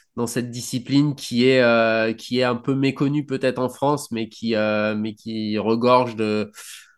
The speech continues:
de talent avec des, vraiment des très, très gros moteurs, euh, et puis, euh, et puis voilà, c'est, c'est vraiment, euh,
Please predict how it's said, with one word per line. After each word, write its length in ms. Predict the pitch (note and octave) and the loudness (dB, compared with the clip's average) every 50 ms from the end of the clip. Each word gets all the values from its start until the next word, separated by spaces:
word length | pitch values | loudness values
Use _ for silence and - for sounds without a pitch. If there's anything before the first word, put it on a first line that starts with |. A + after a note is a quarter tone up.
| _ _ - | _ _ 0
de 120 | B2+ B2+ | 0 0
talent 420 | B2+ B2+ C3+ C3 C3+ C3+ C#3 D3 D3 | 4 6 6 6 8 6 6 6 6
avec 280 | C#3 A#2+ A#2 A#2+ A#2+ | 6 4 4 0 0
des, 320 | A#2 A#2+ A2+ A2+ A#2 A#2 A#2 | 0 0 0 0 0 0 -2
vraiment 360 | G#2+ G#2+ A2 A#2 A#2+ B2 A#2+ | -2 -4 -4 -2 -2 -2 -2
des 120 | A#2 A2+ | -2 -4
très, 200 | A2+ - - A#2+ | -4 -4 -8 -8
très 160 | A#2 - B2 A2 | -6 -4 -6 -2
gros 160 | G#2+ A#2 A#2 | 0 0 2
moteurs, 520 | A#2 A#2 A#2 - B2+ B2 B2+ C3+ B2+ A#2 | 2 0 0 0 0 2 4 2 4 2
euh, 280 | A2+ G#2+ G#2+ G#2 G#2 G2+ | 2 0 0 0 -2 -2
et 100 | G#2 G#2 | -4 -6
puis, 300 | - - - A#2 A2+ A2+ | -8 -12 -6 -2 0 0
euh, 280 | G#2+ G#2 G#2 G#2 G#2 | 2 2 0 0 -2
et 60 | G2+ G2+ | -4 -4
puis 140 | - - | -6 -4
voilà, 260 | G#2+ G#2+ G2 G2 G#2 G#2 | -2 0 0 0 0 -2
c'est, 520 | G#2 - G#2 G2 G2+ G2 G2 G2 G2 G2 | -4 -4 -4 -4 -2 -2 -2 -2 -4 -6
c'est 240 | F#2+ - - - G2+ | -8 -10 -10 -8 -8
vraiment, 440 | G2+ G2+ G#2 G#2 G#2+ A2 A2+ A#2 A2 | -4 -4 -2 -2 0 0 0 0 0
euh, 160 | G#2+ G#2 G#2 | 0 0 -2